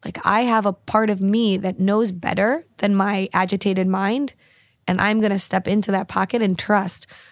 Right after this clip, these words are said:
my inner being. And that has helped me. So when we step into retreat, I was like, "I don't know, what is this opening exercise gonna be?"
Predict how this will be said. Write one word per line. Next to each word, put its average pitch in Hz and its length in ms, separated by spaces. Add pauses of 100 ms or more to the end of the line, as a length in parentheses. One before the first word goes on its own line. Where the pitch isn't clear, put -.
(140)
my 190 140
inner 214 280
being. 196 580 (760)
And 208 180
that 247 240
has 233 160
helped 185 320
me. 185 280 (300)
So - 160
when 220 160
we 240 140
step 226 260
into 214 240
retreat, 196 560
I - 100
was 208 140
like, 180 220
"I 196 60
don't 254 180
know, 214 300 (360)
what - 120
is 269 100
this 233 180
opening 208 320
exercise 190 560
gonna 190 200
be?" 202 360